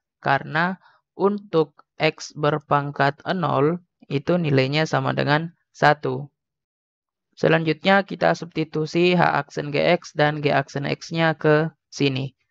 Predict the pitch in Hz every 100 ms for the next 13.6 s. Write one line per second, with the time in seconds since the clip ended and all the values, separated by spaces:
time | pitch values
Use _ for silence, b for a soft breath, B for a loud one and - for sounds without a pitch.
0 | _ _ - 131 127 135 131 131 156 160
1 | - 135 143 143 151 - - 147 160 156
2 | 143 151 _ _ _ _ _ _ _ -
3 | 165 143 143 160 190 - 190 208 202 160
4 | 151 - - 156 - - 151 147 - 147
5 | 147 - 190 - 165 139 139 160 175 _
6 | _ - 151 147 151 143 143 143 156 143
7 | 143 _ _ _ _ - 151 143 147 151
8 | 147 147 143 - 175 175 165 147 156 -
9 | 147 143 147 135 143 - 160 - _ b
10 | b b - 147 139 143 - 170 - -
11 | - 139 143 143 139 143 156 170 _ _
12 | _ 156 156 165 165 170 - 160 160 151
13 | 151 156 - 147 156